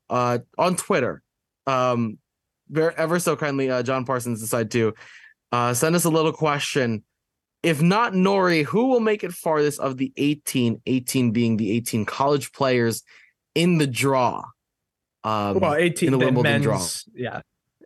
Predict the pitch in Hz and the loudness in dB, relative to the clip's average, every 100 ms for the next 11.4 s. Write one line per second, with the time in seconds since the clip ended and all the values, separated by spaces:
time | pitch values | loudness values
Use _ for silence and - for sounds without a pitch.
0 | _ _ 180 202 185 165 131 117 143 117 | _ _ 0 2 2 2 0 0 -2 -2
1 | 98 - _ _ _ _ _ _ _ _ | -6 -8 _ _ _ _ _ _ _ _
2 | _ _ _ _ _ _ _ _ _ - | _ _ _ _ _ _ _ _ _ -2
3 | 160 165 196 190 - - - 135 143 _ | -2 2 2 2 -4 -20 -10 -4 -4 _
4 | - - 196 - 185 165 170 196 175 170 | -4 2 2 4 4 4 4 2 2 2
5 | 202 - 185 196 190 - _ 165 180 165 | 2 2 2 0 -2 -6 _ -2 -2 0
6 | 160 160 170 - 151 - 156 165 147 - | 0 2 0 0 -2 -2 -2 0 0 0
7 | 135 143 165 170 180 - _ _ _ _ | 0 0 2 0 -2 -6 _ _ _ _
8 | _ _ _ _ _ _ _ _ _ - | _ _ _ _ _ _ _ _ _ 2
9 | 330 349 302 - 254 214 214 - - 180 | 4 4 2 4 4 4 2 -2 0 2
10 | 151 120 185 208 226 196 202 220 214 247 | 2 0 2 2 2 0 2 4 4 4
11 | 269 277 269 240 | 4 4 2 0